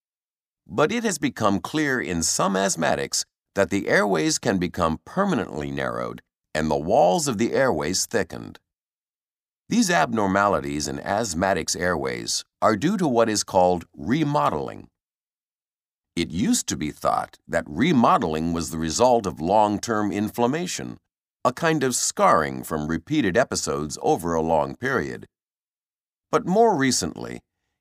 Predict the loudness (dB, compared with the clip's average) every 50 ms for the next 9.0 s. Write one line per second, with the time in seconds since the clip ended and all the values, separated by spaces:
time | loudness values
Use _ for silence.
0 | _ _ 0 2 2 2 0 0 0 -2 0 0 -2 -2 -4 -4 -2 0 2 2
1 | 2 0 -4 -6 -8 -10 -10 -14 _ _ -4 -4 -2 -2 -2 0 0 2 2 4
2 | 4 4 4 2 0 0 0 -2 0 -2 -4 -4 -4 -4 -2 0 0 0 -2 -4
3 | -6 -8 -10 -6 -4 -2 -2 0 2 2 2 2 2 0 0 0 0 0 0 0
4 | 0 0 -2 -2 0 2 2 2 2 0 -2 -6 -10 -10 -8 -6 -4 -4 -4 -2
5 | -2 -2 -2 -2 -4 -8 -12 -16 _ _ _ _ _ _ _ _ _ _ _ _
6 | 0 0 4 4 4 4 4 2 0 0 0 0 0 0 -2 -2 -4 -4 -4 -6
7 | -10 -4 0 2 2 2 2 0 -2 -2 -4 -6 -8 -12 -10 -4 0 2 2 2
8 | 2 0 -2 -2 -4 -6 -8 -10 -10 -12 -10 -10 -10 -10 -8 -10 -10 -10 -10 -12